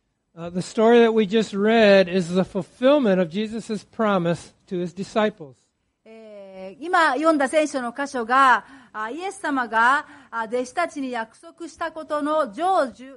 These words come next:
Speaker 1: を語っています。
Speaker 2: Before Jesus was crucified, his disciples were asking when he would free Israel, uh, from Ro-, Roman rule.
Speaker 1: えー、イエス様が十字架にかけられる前に、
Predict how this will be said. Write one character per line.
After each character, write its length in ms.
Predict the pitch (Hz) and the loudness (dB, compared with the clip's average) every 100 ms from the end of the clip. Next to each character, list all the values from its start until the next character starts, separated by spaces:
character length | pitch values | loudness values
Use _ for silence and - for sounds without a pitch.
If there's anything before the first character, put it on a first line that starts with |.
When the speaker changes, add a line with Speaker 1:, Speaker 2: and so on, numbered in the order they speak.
| _ _ | _ _
Speaker 1:
を 80 | 247 | -12
語 100 | 247 | -10
っ 240 | 240 214 | -10 -10
て 80 | - | -12
い 60 | 226 | -18
ま 160 | 226 | -20
す。 180 | - - - | -20 -10 -6
Speaker 2:
Before 280 | 170 233 233 | 0 2 4
Jesus 460 | 240 226 233 - | 2 0 -2 -2
was 160 | 208 - | -4 -2
crucified, 720 | 254 269 254 - 185 180 180 | -2 0 -2 0 4 6 6
his 180 | 190 175 | 2 -2
disciples 680 | 190 - 214 240 226 190 180 | -6 0 0 0 -2 -4 0
were 180 | 180 | 0
asking 540 | 170 196 214 208 190 180 | 0 0 -2 -4 -4 0
when 240 | 233 254 | 0 2
he 180 | 220 247 | 0 -2
would 220 | 233 180 | -2 -4
free 520 | - 233 240 247 240 | -6 -2 0 0 0
Israel, 640 | 202 240 202 185 175 175 185 _ _ _ _ | 2 0 2 0 2 0 -4 _ _ _ _
uh, 240 | 180 180 165 | -6 -6 -6
from 340 | - 202 196 | 0 2 4
Ro-, 280 | 185 190 208 | 4 4 4
Roman 400 | 190 202 220 226 | 2 2 2 2
rule. 480 | 208 233 262 131 120 _ _ _ _ | 2 0 0 -4 -10 _ _ _ _
Speaker 1:
え 600 | 233 240 233 233 226 220 | -8 -6 -4 -4 -6 -6
ー、 20 | 240 | -2
イ 100 | 349 | 0
エ 100 | 370 | 2
ス 60 | |
様 220 | 339 285 | 4 4
が 140 | 262 214 | 4 4
十 200 | 277 311 | 2 0
字 120 | 294 | 0
架 120 | 339 | 0
に 100 | 311 | 0
か 120 | 294 | -2
け 120 | 254 339 | -2 2
ら 180 | 359 | 2
れ 80 | 320 | 2
る 80 | 247 | 0
前 320 | 233 294 269 | -2 -2 -2
に、 220 | 226 202 | -4 -6